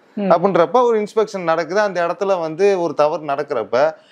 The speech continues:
Speaker 2: நீ, "அதுக்கு நான் பொறுப்பு இல்ல" அப்படின்னு சொல்லிட முடியாது ராஜா.
Speaker 1: ம்.
Speaker 2: நீலாம் என்ன YouTuber, இல்ல என்ன, என்ன ஒரு media person நீ?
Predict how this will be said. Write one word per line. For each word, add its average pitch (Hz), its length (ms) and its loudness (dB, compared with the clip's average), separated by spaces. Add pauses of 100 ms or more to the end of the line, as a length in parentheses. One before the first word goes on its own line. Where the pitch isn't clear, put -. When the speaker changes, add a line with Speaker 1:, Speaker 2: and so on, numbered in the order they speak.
(180)
Speaker 2:
நீ, 220 160 2
"அதுக்கு 220 400 2
நான் 214 220 0
பொறுப்பு 208 260 -2
இல்ல" 196 200 2
அப்படின்னு 180 520 -8 (140)
சொல்லிட 220 260 2
முடியாது 110 260 0
ராஜா. 98 300 -2
Speaker 1:
ம். 165 460 -6 (840)
Speaker 2:
நீலாம் 165 300 4
என்ன 165 240 2
YouTuber, 117 540 0
இல்ல 127 180 2
என்ன, 135 340 2
என்ன 135 300 0
ஒரு 127 220 0
media 127 280 0
person 98 440 -6
நீ? 98 60 -20